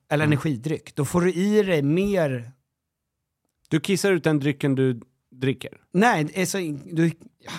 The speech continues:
Speaker 1: det gör man ju alltid, men
Speaker 2: Ja.
Speaker 1: alltså inte mer än vad du, så att om du är på, om du är fast på en life raft
Speaker 2: Ja.
Speaker 1: för att di-, du har kapsejsat med din båt.
Speaker 2: Och du har en Nocco
Speaker 1: Och du har en
Speaker 2: där.
Speaker 1: Nocco där, så ska du inte
Speaker 2: Ja.
Speaker 1: känna så här, "Nej, men jag kan ju inte dricka den här för jag blir uttorkad då."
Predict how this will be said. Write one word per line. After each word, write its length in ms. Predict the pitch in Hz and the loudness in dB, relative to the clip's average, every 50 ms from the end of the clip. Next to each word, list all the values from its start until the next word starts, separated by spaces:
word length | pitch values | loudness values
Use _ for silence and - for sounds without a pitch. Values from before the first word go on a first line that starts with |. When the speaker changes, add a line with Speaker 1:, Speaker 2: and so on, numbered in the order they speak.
| - | -6
Speaker 1:
det 120 | 160 147 147 | -2 0 2
gör 140 | 165 160 | 2 4
man 140 | 147 143 135 | 2 2 2
ju 100 | 131 131 135 | 0 -2 -2
alltid, 480 | 143 139 117 - - - 175 135 101 | -2 -4 -4 -4 -6 -6 -6 -4 -2
men 180 | 117 139 143 139 | -2 0 2 0
Speaker 2:
Ja. 120 | 147 - - | 0 0 -2
Speaker 1:
alltså 500 | 165 151 - - 151 147 143 135 139 147 | -4 -2 0 2 4 4 4 4 0 0
inte 420 | - 190 175 160 147 135 - - 202 | 0 2 2 2 2 2 0 0 0
mer 360 | 196 190 180 170 156 143 135 | 2 2 2 2 2 2 2
än 140 | 131 127 131 | 0 0 0
vad 160 | 127 127 127 | 0 0 -2
du, 260 | 123 120 117 113 107 - _ _ _ _ _ _ _ | -2 -2 -4 -4 -6 -8 _ _ _ _ _ _ _
så 140 | - - 170 | 0 2 2
att 100 | 160 - - - | 2 2 0 2
om 160 | 196 190 185 | 2 4 4
du 60 | 185 | 4
är 40 | 180 | 2
på, 240 | 185 185 175 180 180 - | 2 2 2 0 0 0
om 120 | 180 175 | 0 0
du 80 | 180 180 | 2 0
är 40 | 165 | 0
fast 480 | - - 240 220 170 - - - - | 0 0 0 0 0 -4 -8 -10 -4
på 100 | - 170 | 0 0
en 240 | 156 147 151 147 - - - | 2 2 0 -2 -6 -10 -4
life 480 | 156 147 170 196 196 196 160 - - 113 | 0 2 4 4 4 2 0 -2 -8 -12
raft 420 | 87 85 92 - - - - - - | -12 -12 -14 -16 -16 -18 -18 -8 -4
Speaker 2:
Ja. 100 | - 139 | 0 2
Speaker 1:
för 60 | 147 | 2
att 180 | 147 139 139 139 | 2 0 -2 -4
di-, 140 | 139 143 131 | -4 -4 -2
du 100 | 120 135 | 0 0
har 120 | 135 131 - - - | 0 0 -2 -6 -8
kapsejsat 640 | - - 135 - - - 185 175 160 - - 113 - - | -8 -8 -6 -4 -2 0 0 0 0 -2 -6 -8 -8 -8
med 80 | 107 | -6
din 100 | 104 117 | -4 -2
båt. 240 | 139 147 120 - - - | -2 -2 -4 -6 -4 -2
Speaker 2:
Och 120 | 170 160 | 0 2
du 80 | 156 160 | 4 4
har 100 | 160 170 | 4 2
en 120 | 165 170 | 2 0
Nocco 300 | 190 202 - - - 156 151 | 0 -2 -2 -4 -4 -2 2
Speaker 1:
Och 120 | 170 175 | 4 4
du 60 | 180 180 | 6 6
har 120 | 170 165 | 4 4
en 60 | 165 | 4
Speaker 2:
där. 60 | 180 196 | 4 4
Speaker 1:
Nocco 320 | 214 208 - - - 165 | 4 2 2 -2 -6 -6
där, 200 | 135 113 104 101 | -6 -6 -8 -10
så 200 | - - - 156 | -10 -8 -8 -8
ska 200 | 135 - - 165 | -8 -4 0 2
du 60 | 156 | 2
inte 120 | 147 127 139 | 2 2 0
Speaker 2:
Ja. 60 | 135 | 0
Speaker 1:
känna 140 | 147 127 120 | 0 -2 -4
så 100 | - 117 | -6 -4
här, 60 | 120 | 0
"Nej, 120 | 135 156 | 2 4
men 20 | 156 147 | 4 4
jag 60 | - | 2
kan 80 | - | 0
ju 40 | 185 170 | -2 -2
inte 120 | - - | -2 -2
dricka 260 | 165 156 - - - 185 | -2 -2 -2 -2 -2 -2
den 100 | 170 151 | 0 0
här 120 | 127 104 | -2 -4
för 100 | - - | -6 -4
jag 60 | 127 | 0
blir 200 | 127 147 151 147 | 2 4 4 4
uttorkad 480 | - - - - 185 170 - - 87 73 | 2 0 0 2 2 2 0 -4 -10 -14
då." 200 | - - - | -14 -18 -20